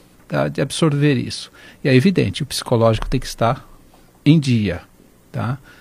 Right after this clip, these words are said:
Isso é praticamente no Brasil inteiro. Então, a, a perícia nossa no Brasil,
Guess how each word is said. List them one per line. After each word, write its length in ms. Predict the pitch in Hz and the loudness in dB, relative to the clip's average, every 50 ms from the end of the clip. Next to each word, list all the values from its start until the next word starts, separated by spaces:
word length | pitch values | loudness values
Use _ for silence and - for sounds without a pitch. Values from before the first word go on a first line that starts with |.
| - - - - _ _ - - - | -20 -20 -20 -20 _ _ -20 0 4
Isso 340 | 196 240 262 - - - 294 | 6 6 6 4 0 -2 0
é 140 | 214 185 | 0 0
praticamente 680 | 151 - _ 151 151 - - - 135 135 135 127 - - | -2 -2 _ 0 0 0 0 0 2 2 2 0 0 -4
no 60 | 135 | 0
Brasil 280 | 135 135 123 117 139 | 2 2 2 2 2
inteiro. 460 | 135 139 135 - - 110 92 90 - - - - - _ _ _ _ _ _ _ | 0 0 0 0 -2 -2 -2 -4 -8 -16 -20 -20 -20 _ _ _ _ _ _ _
Então, 220 | - 143 135 147 - | -4 -2 -2 -2 -2
a, 160 | 151 139 135 | -2 -4 -4
a 40 | 127 | -4
perícia 640 | - - 165 147 151 208 247 254 - - - 196 165 | 0 2 2 4 6 4 4 2 2 2 2 2 4
nossa 640 | 156 156 151 160 165 156 - - - 139 127 - - - _ _ - _ | 4 4 4 4 4 2 0 -4 -6 -6 -6 -6 -8 -16 _ _ -20 _
no 200 | 285 220 160 135 | -8 -4 -2 -2
Brasil, 540 | 127 127 127 123 120 110 - 170 196 208 202 | -2 0 -2 -2 -2 -2 -2 -2 -2 -2 -2